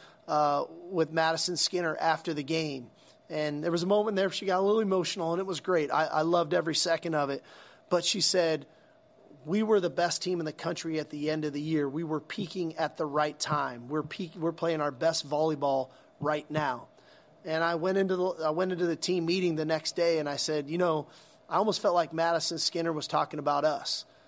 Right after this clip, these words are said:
because we played our best two games of the year the last two weeks of the season, and now we need to continue to do it as we go into this Sugar Bowl to play our best brand of football of what it's gonna take, 'cause that's what it takes to be a champion." And so, very inspiring,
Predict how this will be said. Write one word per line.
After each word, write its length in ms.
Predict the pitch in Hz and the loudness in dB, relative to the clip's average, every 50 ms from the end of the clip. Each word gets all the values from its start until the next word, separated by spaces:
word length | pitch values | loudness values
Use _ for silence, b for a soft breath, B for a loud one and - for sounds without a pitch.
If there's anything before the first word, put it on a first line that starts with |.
| b b _ | b b _
because 260 | - 147 - 165 139 | -10 -4 -2 -2 -2
we 140 | 131 170 180 | -2 -4 -4
played 240 | 160 - 202 208 190 | -2 0 2 2 4
our 120 | 185 175 | 2 2
best 300 | 143 151 175 165 - - | 2 0 -2 -2 -2 -4
two 100 | - 175 | -6 -8
games 380 | 160 143 170 165 165 165 139 143 | -4 -2 -2 -2 -2 -4 -6 -8
of 80 | 143 139 | -6 -4
the 80 | 156 | 0
year 140 | 165 165 165 | 0 0 2
the 100 | 147 151 | 0 0
last 320 | 147 151 151 147 143 - | 0 0 0 0 -2 -4
two 160 | - 160 156 139 | -6 -6 -4 -4
weeks 260 | 147 151 147 - - | -4 -4 -4 -4 -6
of 80 | 139 | -6
the 100 | 131 135 | -8 -6
season, 440 | - - - 160 147 127 127 123 120 b b b b b b - | -6 -6 -6 -6 -8 -10 -10 -12 -14 b b b b b b -10
and 140 | 147 147 | -8 -4
now 180 | 151 151 156 160 | -2 0 0 0
we 100 | 160 165 | 0 0
need 140 | 165 165 156 | -2 -2 -4
to 80 | 151 | -4
continue 500 | 151 - 160 147 - - 160 165 175 170 | -6 -8 -10 -8 -6 -6 -4 -4 -4 -4
to 120 | 151 156 139 | -4 -4 -4
do 220 | 127 151 147 147 | -2 0 2 2
it 140 | 151 147 - - | 0 0 -2 -6
as 160 | 147 139 127 | -8 -6 -6
we 100 | 143 139 | -8 -6
go 240 | 135 156 151 156 156 | -4 -4 -2 -2 -2
into 120 | 147 147 | -4 -4
this 140 | 143 143 135 | -4 -4 -4
Sugar 360 | - - 160 156 147 151 151 | -4 -4 -4 -4 -4 -4 -2
Bowl 320 | 135 151 139 135 131 120 b b b b b | -2 -2 -2 -2 -4 -8 b b b b b
to 100 | - 156 | -8 -8
play 220 | 127 - 156 160 156 | -4 -2 0 2 2
our 120 | 151 147 | 2 0
best 360 | 139 127 151 156 147 - - | 0 0 0 0 0 -2 -6
brand 280 | - 147 151 151 147 143 | -6 -6 -4 -4 -6 -6
of 60 | 156 - | -8 -8
football 380 | - 165 151 143 147 139 139 | -8 -8 -4 -2 0 0 0
of 80 | 127 135 | -2 -2
what 160 | 143 151 147 | -2 -2 -2
it's 140 | 147 - - | -2 -4 -4
gonna 180 | 165 151 143 | -6 -6 -8
take, 300 | - - 175 160 135 - | -8 -4 -4 -4 -4 -6
'cause 180 | - 143 127 - | -10 -12 -12 -6
that's 380 | - 160 170 165 160 - - 196 | -2 -2 -2 -2 -4 -6 -6 -4
what 120 | 185 170 | -4 -4
it 120 | 160 156 | -4 -6
takes 400 | - - 160 156 143 127 - - b b b b b b b | -6 -6 -6 -6 -6 -8 -10 -12 b b b b b b b
to 80 | - 151 | -12 -8
be 160 | 143 156 147 | -6 -4 -4
a 60 | 139 | -4
champion." 480 | - - - 160 147 135 - - 139 135 | -4 -4 -4 -4 -4 -6 -6 -8 -8 -8
And 100 | 131 - | -6 -4
so, 300 | - 165 151 135 131 b b b b b b _ | -2 -2 -2 -2 -4 b b b b b b _
very 280 | 151 180 190 202 208 208 | -2 2 4 4 4 4
inspiring, 680 | 190 185 - - 196 180 180 180 185 180 175 170 160 | 2 2 2 2 4 4 4 4 4 2 2 0 -4